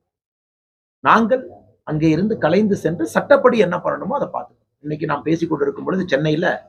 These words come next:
நம்முடைய தேர்தல் ஆணையர் அலுவலகத்துல பாரதிய ஜனதா கட்சியினுடைய தலைவர்கள் சென்னையில் இருக்கிறார்.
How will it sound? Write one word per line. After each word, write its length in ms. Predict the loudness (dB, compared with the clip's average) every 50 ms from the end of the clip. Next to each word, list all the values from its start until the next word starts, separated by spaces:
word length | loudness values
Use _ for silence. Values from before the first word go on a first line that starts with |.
| _ _ _ _ _ _ _ _ _ _ _ _ -4
நம்முடைய 260 | 0 2 4 4 2 4
தேர்தல் 400 | 4 4 4 4 4 2 0 0
ஆணையர் 280 | 0 0 0 0 0
அலுவலகத்துல 480 | 0 -2 -2 -2 -4 -6 -6 -8 -10 -4
பாரதிய 280 | 2 2 2 2 2 -4
ஜனதா 260 | -6 -10 -8 -8 -10
கட்சியினுடைய 420 | -10 -12 _ _ _ -12 -12 -12 -12
தலைவர்கள் 500 | -8 -6 -6 -6 -6 -8 -10 -12 -12 -10
சென்னையில் 300 | -10 -10 -8 -10 -12 -14
இருக்கிறார். 320 | -16 _ _ _ _ _